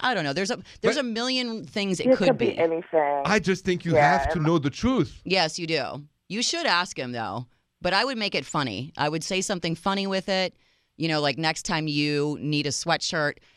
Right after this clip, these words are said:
Speaker 1: grab those heels. See what size they are." <laughs> You know?
Speaker 2: Yeah, first see what size they are, 'cause if, if it's his size, you have the answer. That, that plain and simple.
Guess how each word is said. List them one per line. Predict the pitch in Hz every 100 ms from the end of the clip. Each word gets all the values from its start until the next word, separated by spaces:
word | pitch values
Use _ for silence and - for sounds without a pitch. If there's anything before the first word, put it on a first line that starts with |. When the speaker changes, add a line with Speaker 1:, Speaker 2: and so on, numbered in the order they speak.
| _
Speaker 1:
grab | 139 151 147
those | 147 143
heels. | 151 139 135 131 -
See | 196 214
what | 254
size | - 185 180 185
they | 175
are." | 165 160 156 160
<laughs> |
You | 185 -
know? | 240
Speaker 2:
Yeah, | 139
first | 214 254 254
see | 240 226
what | 190 -
size | 175 156 123
they | 135
are, | 101
'cause | 92 131
if, | 151 160
if | 160 151
it's | 143
his | 180 185
size, | 165 165 156 139 - - _ -
you | 143
have | 151 131
the | 127
answer. | 120 110 92 - _ -
That, | 110 -
that | - -
plain | 190 196
and | 190 165
simple. | 175 139 120